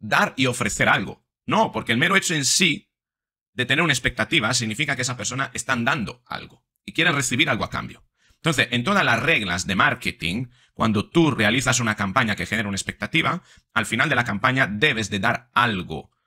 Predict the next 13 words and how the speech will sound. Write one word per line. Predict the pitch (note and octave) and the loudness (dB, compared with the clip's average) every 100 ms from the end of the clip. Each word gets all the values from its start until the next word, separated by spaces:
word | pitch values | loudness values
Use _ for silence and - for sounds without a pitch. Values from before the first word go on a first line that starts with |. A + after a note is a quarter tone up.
| _ | _
para | - G#2+ D3+ - _ - | -2 2 2 0 _ -8
que | A2 | -2
las | A2 A#2+ | 0 0
personas | B2 E3+ B2 | 0 0 0
que | - | -2
han | G2 | -4
sentido | G2+ G2 B2 F#2+ - | -2 -2 -4 -4 -4
esa | - G2 | -4 -4
expectativa | - - B2+ B2+ E3 C#3 F3+ _ _ - | -6 -4 -2 0 2 0 -2 _ _ -4
sientan | - D#3+ F#3 F3 B2+ F#3 - _ _ | 0 2 0 2 0 0 -6 _ _
que | - - - | -4 -2 2
has | E3 - | 0 0
cumplido | - C#3+ B2 B2+ F#3 C3+ - | -4 -4 -4 0 0 0 -2